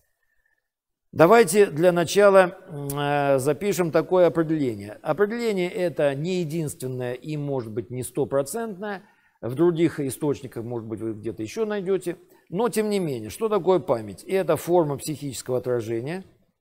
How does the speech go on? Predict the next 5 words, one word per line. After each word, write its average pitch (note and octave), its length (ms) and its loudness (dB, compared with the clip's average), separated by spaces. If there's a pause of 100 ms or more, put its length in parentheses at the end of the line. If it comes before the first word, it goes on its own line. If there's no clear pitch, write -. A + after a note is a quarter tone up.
(440)
заключающаяся C#3+ 1300 2
в B2 80 -12
закреплении, C#3+ 1040 -2 (180)
в D3+ 80 -18
закреплении, C3+ 880 -6